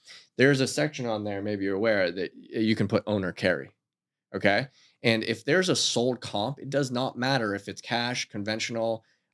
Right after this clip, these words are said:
owner carry, whatever it is, right? And so I had a property that I was selling, didn't get the appraisal, went back to the buyer and was like, "I'll carry financing for you." So they're like, "Cool, sounds good," for X amount of years, for X amount of time.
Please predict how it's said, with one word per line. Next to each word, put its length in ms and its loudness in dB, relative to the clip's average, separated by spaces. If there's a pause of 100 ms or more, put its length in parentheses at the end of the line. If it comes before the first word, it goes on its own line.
owner 240 4
carry, 540 0
whatever 580 0
it 100 -4
is, 300 -4
right? 300 0 (300)
And 120 0
so 200 6
I 180 2
had 180 4
a 60 -2
property 500 -2
that 120 -6
I 120 0
was 200 0
selling, 480 -2 (360)
didn't 180 2
get 160 -2
the 120 -4
appraisal, 640 -4 (120)
went 200 -2
back 200 0
to 80 -14
the 40 -12
buyer 220 -4
and 80 -2
was 140 -4
like, 120 -4
"I'll 140 0
carry 240 -2
financing 500 -10
for 220 -6
you." 160 -2 (460)
So 340 4
they're 120 -4
like, 180 -2
"Cool, 240 2
sounds 280 -2
good," 200 0
for 180 -10
X 160 -6
amount 220 -4
of 80 -4
years, 240 -4
for 100 -8
X 180 -6
amount 200 -8
of 60 -10
time. 340 -4